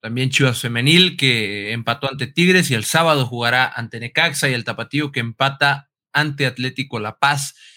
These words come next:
este domingo por la noche. Esa es la información más relevante, digo, además de que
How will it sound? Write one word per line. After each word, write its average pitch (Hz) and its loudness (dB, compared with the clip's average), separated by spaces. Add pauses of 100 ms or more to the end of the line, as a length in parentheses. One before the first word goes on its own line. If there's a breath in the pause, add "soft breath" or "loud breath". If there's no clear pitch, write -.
(200 soft breath)
este 135 -2
domingo 131 0
por 117 -6
la 107 -2
noche. 131 -2
Esa 127 -4
es 151 0
la 156 2
información 139 -2
más 143 2
relevante, 147 4
digo, 156 2
además 120 0
de 131 0
que 123 -2